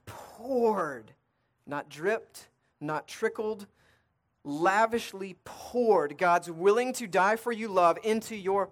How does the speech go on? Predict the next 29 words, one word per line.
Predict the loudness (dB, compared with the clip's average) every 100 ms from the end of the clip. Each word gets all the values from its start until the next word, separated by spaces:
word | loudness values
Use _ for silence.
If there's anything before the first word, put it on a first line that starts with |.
| -4
heart | 2 2 2
through | -8 -8
the | -8
Holy | -6 -10 -12
Spirit. | -18 -16 -18 -18 _ _ _ _ _ _ _ _ _ -20 -18
And | -8 -2
that | 0
love | 4 4 2 -2 _ _ _ _ _ _
has | -8 -8
the |
power | -10 -2 0 0 -2 -8 _ _ _ _ _ _ _
to | -16
transform | -10 -8 -8 -10 -8 -2 0 0 -2 -8 -12
and | -10 -8
to | -8
mold | -2 2 4 4 2
our | 2 0
suffering, | 0 -2 -2 0 -2 -2
our | -2 -6
difficulty, | 4 4 4 0 -2 -4 -2
our | 0 0
hardship, | 2 2 2 0 -2 0
our | -4
tribulation | -4 -8 -4 -2 -2 -4 -8 -8 -10 -20 -16 -2
into | -2 0 -2
a | -2
strong | -8 -14 -2 2 4 4 2 -4
and | -8
resilient | -10 -10 -2 0 0 0 -4